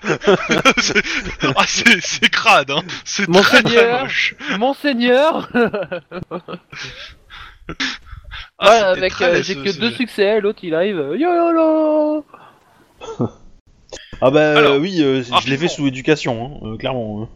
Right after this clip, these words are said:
Speaker 1: Euh, dans, dans, euh, les, où vous êtes, c'est des bureaux. Les, euh, les quatre personnes sont mortes en fait devant l'entrée d'un, d'un bureau.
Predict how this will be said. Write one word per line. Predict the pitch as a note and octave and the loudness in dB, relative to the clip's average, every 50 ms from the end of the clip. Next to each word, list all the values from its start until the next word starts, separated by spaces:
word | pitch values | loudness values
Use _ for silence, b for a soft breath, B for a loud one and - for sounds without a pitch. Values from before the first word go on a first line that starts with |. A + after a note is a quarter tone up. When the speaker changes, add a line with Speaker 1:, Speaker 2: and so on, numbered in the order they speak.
| - - - - - - - - - - _ _ B B B B B B B - | -20 -20 -20 -20 -20 -20 -20 -20 -20 -20 _ _ B B B B B B B -2
Speaker 1:
Euh, | C#3 C#3+ C#3+ C#3 C#3 C#3 C3+ C3+ B2+ B2 G#2+ G2+ - - | 0 2 2 2 2 0 0 0 -2 -4 -6 -10 -12 -4
dans, | D3 G3+ A3 A#3 F#3 - - - - | -2 0 2 2 0 -2 -4 -12 -18
dans, | C#3+ D3 F3+ F3 D#3 | -4 0 0 2 2
euh, | D#3 D3+ D3 C#3+ C#3 | 0 0 -2 -2 -2
les, | C3+ E3+ F3 D#3+ - | -2 -2 -4 -4 -10
où | F#3+ F#3+ G3+ | -12 -10 -8
vous | A#3 A#3+ G#3 E3+ D#3 | -8 -6 2 4 4
êtes, | B2 - - A2 | 4 4 0 -8
c'est | - - - - F#3+ G#3 A3+ - - _ _ - - | -12 -12 -4 0 0 0 0 -2 -6 _ _ -14 -4
des | D3+ F3+ | -2 -2
bureaux. | E3+ F3 G#3 G3+ E3+ E3 B3 - _ _ _ _ _ _ _ _ _ _ _ _ _ B B B B | 0 0 -2 -2 -2 -4 -6 -8 _ _ _ _ _ _ _ _ _ _ _ _ _ B B B B
Les, | - D#3+ E3+ E3+ E3+ | 2 4 4 6 6
euh, | E3 D#3 D#3 D#3 D3+ D3+ D3+ D3+ D3+ D3+ D3+ D3 D#3 | 4 4 4 4 2 2 2 0 0 0 0 0 -2
les | E3 | 0
quatre | E3+ B3 B3+ | 0 0 0
personnes | - G#3 - - A#3 A#3+ A#3+ | 0 -4 -6 -6 -8 -6 -4
sont | - - F#3 | -6 -6 -6
mortes | E3 D#3+ F3 G#3 A#3 - F3+ | -6 -4 -4 -4 -4 -4 -6
en | D#3 | -8
fait | - G3+ E3+ | -8 -8 -4
devant | D3 D3 D3 D3+ | -4 -4 -4 -2
l'entrée | D3+ F#3 G3 - - A3+ | -4 -4 -6 -4 -6 -4
d'un, | G3 E3 D3+ C#3+ C3+ B2+ B2+ | -4 -2 -2 -2 -2 -4 -2
d'un | B2 C#3 D3+ | 0 -2 -2
bureau. | D3+ D#3 D#3+ D#3 D3+ - | -2 -4 -8 -10 -12 -14